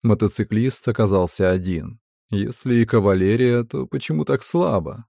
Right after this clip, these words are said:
Будь их четыре, нам конец. Промедол удирал,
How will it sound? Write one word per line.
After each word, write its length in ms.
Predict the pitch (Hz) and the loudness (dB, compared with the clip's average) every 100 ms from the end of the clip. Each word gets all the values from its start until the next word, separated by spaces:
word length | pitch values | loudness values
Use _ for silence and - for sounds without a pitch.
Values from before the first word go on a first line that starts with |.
| _ - | _ -10
Будь 360 | 147 185 - | -8 -8 0
их 140 | 113 - | 0 0
четыре, 600 | 110 107 104 120 120 113 | -4 -2 -2 2 2 4
нам 260 | 110 101 | 4 2
конец. 640 | 95 113 113 87 - - - _ _ | 2 2 4 0 -6 -18 -20 _ _
Промедол 540 | 123 123 139 160 156 | 0 2 2 4 4
удирал, 640 | 107 87 95 98 123 127 | 4 4 2 4 4 2